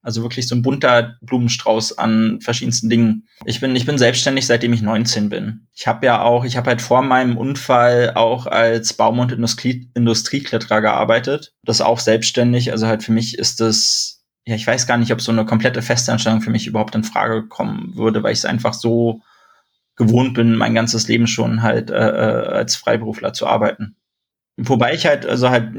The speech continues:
ja, also der Pfeffersport nimmt halt inzwischen schon, äh, äh, einen, einen großen Raum da ein, weil ich halt außerhalb von dem, was ich bezahlt bekomme, einfach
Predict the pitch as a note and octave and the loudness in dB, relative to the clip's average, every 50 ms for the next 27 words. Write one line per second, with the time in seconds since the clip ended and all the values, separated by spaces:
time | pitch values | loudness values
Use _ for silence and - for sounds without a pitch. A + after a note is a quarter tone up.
0 | G2+ G#2 A#2 B2 A2+ C#3 D3+ - A2+ A2+ G#2+ A#2 A2+ - C3+ B2 - C#3 B2 - | -6 -2 0 2 2 2 0 0 0 0 0 0 0 0 -2 0 0 0 0 0
1 | - B2 A#2+ A#2+ - A#2+ C3+ B2 D3 C3 B2 B2 A#2+ A#2+ A#2+ A#2 - B2 B2 A#2+ | 0 0 0 0 0 -2 -2 0 -2 -2 -2 0 0 0 0 0 0 -4 -4 -4
2 | B2+ B2+ B2 A#2+ - A#2+ A#2+ B2+ C3+ C#3 C3+ C3+ B2+ - - A#2+ B2 B2 B2 B2 | -2 -2 -2 -2 0 0 2 2 2 0 -2 -2 -4 -2 0 2 2 4 4 2
3 | - - A2+ A#2 B2 A#2+ B2 A#2+ B2 A#2+ A#2+ A#2+ A#2+ - - A#2 A#2+ A2 A#2 B2+ | 0 0 0 2 4 4 4 4 4 2 2 2 2 0 0 0 0 2 2 0
4 | B2 - B2+ A2 - G#2+ - C#3+ D3+ C3+ A#2+ G#2 G#2+ A2+ A2 A2 A2 A2 - B2 | 0 0 0 0 2 2 0 0 2 2 2 2 2 0 0 0 0 -2 0 -2
5 | A2+ A#2 - B2 A#2 A#2 - B2 A#2+ A#2 A#2+ - A2+ A2 A2+ A2+ C3 B2+ A#2+ A#2 | 0 0 0 0 0 2 2 2 2 0 -2 -2 -2 0 0 0 -2 -2 -2 -4
6 | - A#2+ A#2+ - - - G#2+ - - A2+ A#2+ B2 C#3+ A#2+ - A#2+ A#2+ B2 A#2 A2+ | -4 -4 -8 -8 -10 -8 -4 -2 0 0 -2 -4 -8 -8 -6 -4 -2 0 0 -2
7 | G#2+ A#2+ A#2+ C#3 B2+ B2 A#2+ - - | -2 -4 -2 -2 -2 -2 -2 -4 -10